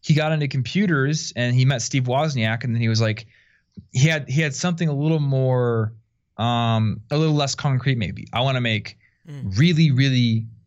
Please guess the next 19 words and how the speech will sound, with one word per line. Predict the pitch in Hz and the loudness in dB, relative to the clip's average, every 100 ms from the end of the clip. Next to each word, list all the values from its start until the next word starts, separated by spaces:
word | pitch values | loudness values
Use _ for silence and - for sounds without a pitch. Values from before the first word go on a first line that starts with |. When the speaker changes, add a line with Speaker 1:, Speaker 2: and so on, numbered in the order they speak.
| _ 117 | _ -4
Speaker 1:
beautiful, | 107 135 139 117 123 113 110 120 - - | 2 4 4 2 0 2 2 0 -6 -6
elegant, | 127 127 123 110 104 98 - - _ - | -2 0 2 2 0 -2 -8 -12 _ 0
minimalist | 104 120 120 113 110 107 - - | 4 4 4 2 2 2 -2 -8
products | - 107 95 98 98 - - _ _ _ _ - _ _ - | -6 -4 -2 -4 -6 -8 -8 _ _ _ _ -20 _ _ -6
that | 107 | -4
have | 104 104 104 | -2 0 2
my | 110 117 | 2 2
definition | 113 110 113 104 101 104 | -2 -2 -2 -4 -2 -2
of | |
aesthetics, | 101 104 101 101 107 - - _ _ _ - | -2 -2 -4 -4 -4 -4 -6 _ _ _ -6
that | 107 101 | -4 -2
revolutionize | 110 110 107 107 113 101 101 | -2 0 0 0 0 -2 -2
computing." | 107 - 104 101 104 - _ - | -4 0 2 2 0 -6 _ -2
And | 104 101 101 98 98 _ _ _ _ _ - | 0 2 0 -2 -6 _ _ _ _ _ -2
there's, | 120 110 | 0 0
like, | 110 95 - - _ _ | -2 -4 -8 -18 _ _
less | 113 120 156 160 160 | -2 0 0 0 -2
of | 131 | 0
that | 131 123 113 | -2 -2 -6